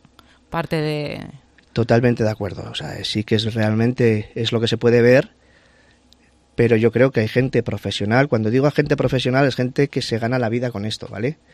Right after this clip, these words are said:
Speaker 2: Yo soy un profesional porque me gano la vida con esto, no hago otra cosa más en mi vida más que de-, dedicarme al patinaje y no han contado conmigo.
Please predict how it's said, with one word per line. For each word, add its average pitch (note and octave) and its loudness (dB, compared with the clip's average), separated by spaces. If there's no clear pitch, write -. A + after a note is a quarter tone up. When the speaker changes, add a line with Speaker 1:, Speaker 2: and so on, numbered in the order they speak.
Speaker 2:
Yo A2+ -8
soy A2+ -4
un B2 -8
profesional A#2+ -6
porque - -8
me G#2+ -6
gano C3 0
la G#2+ -2
vida G#2 -4
con G#2 -8
esto, G2 -8
no A#2+ 0
hago C3+ 2
otra C3 -2
cosa B2+ -4
más A#2+ -4
en B2 -4
mi B2 -2
vida F#3 0
más C3 -4
que A2 -4
de-, G#2 -4
dedicarme B2 -4
al B2 -4
patinaje A2 -8
y A#2+ -6
no A2+ -2
han C3 -4
contado C#3+ -4
conmigo. G#2 -6